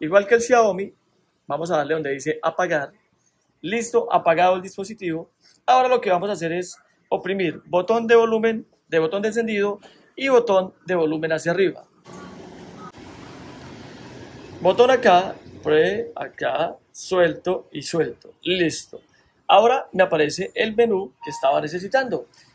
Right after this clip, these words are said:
Me voy a desplazar, como en casi todos los teléfonos, a la opción que dice White Data Factory Reset, la selecciono. Aquí me desplazo donde dice Factory Data Reset,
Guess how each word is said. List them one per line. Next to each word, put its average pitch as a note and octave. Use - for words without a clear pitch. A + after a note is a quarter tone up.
Me G3
voy A3+
a C4
desplazar, E3+
como D#3+
en D#3
casi F3+
todos G#3
los G3+
teléfonos, F#3
a F3
la F3
opción F#3+
que G#3+
dice G#3
White F#3+
Data F3
Factory G3+
Reset, G3+
la D3
selecciono. F3+
Aquí C#4+
me G3
desplazo G3+
donde G3
dice E3+
Factory F#3
Data D#3
Reset, E3+